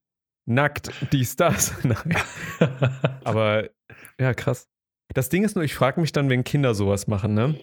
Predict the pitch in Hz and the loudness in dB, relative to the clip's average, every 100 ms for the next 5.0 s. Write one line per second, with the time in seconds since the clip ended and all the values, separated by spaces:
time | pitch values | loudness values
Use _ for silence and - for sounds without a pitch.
0 | - 117 139 123 107 127 120 - 127 - | -2 0 2 2 2 2 0 0 0 0
1 | 135 120 127 117 107 104 - _ - 107 | -2 0 0 2 2 0 -4 _ -4 0
2 | 127 113 131 143 147 139 139 127 - 143 | 2 2 2 0 0 2 0 -4 -4 0
3 | 143 160 202 165 113 - 117 131 120 - | 2 2 0 0 0 0 0 2 0 0
4 | 127 120 123 117 123 117 - 127 101 135 | 0 2 0 0 2 0 0 -2 0 0